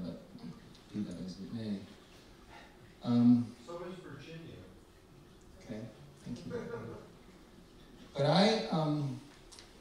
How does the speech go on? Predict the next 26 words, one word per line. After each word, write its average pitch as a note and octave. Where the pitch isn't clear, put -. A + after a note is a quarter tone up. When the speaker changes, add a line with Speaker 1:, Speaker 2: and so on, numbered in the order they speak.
Speaker 1:
so D3+
I E3+
had F3
that F3+
little F3+
moment E3
with C#3
L D3
S -
D C#3+
in C3+
fifth -
grade, A#2+
and B2
then C3+
time B2+
moved B2
on, A2+
and A#2+
I -
got A#2
into A#2
high A2
school, A2
and, A2+
um, A2